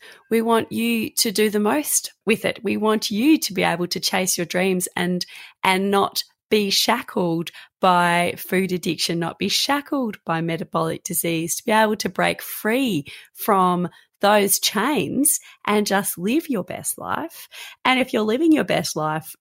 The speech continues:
you know, in a heavier body than perhaps society might deem ideal, it doesn't really matter as long as you're living your life in the healthiest body that you can create.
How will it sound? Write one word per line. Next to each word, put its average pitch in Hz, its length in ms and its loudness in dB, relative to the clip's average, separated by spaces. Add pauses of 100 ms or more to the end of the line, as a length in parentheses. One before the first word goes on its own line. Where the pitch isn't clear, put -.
(160)
you 180 100 -4
know, 165 240 -4
in 175 120 0
a 175 40 -2
heavier 180 460 0
body 165 460 -2
than 160 220 -4
perhaps 165 400 -4
society 175 600 2
might 160 300 0
deem 170 320 2
ideal, 208 560 0 (220)
it 269 100 -6
doesn't 339 300 4
really 175 260 2
matter 214 540 2
as 202 200 0
long 262 180 2
as 254 120 2
you're 208 100 4
living 226 400 2
your 180 180 2
life 156 360 0 (400)
in 240 160 4
the 269 100 4
healthiest 277 600 0
body 180 420 0 (260)
that 185 240 2
you 175 200 0
can 170 320 -8
create. - 580 -10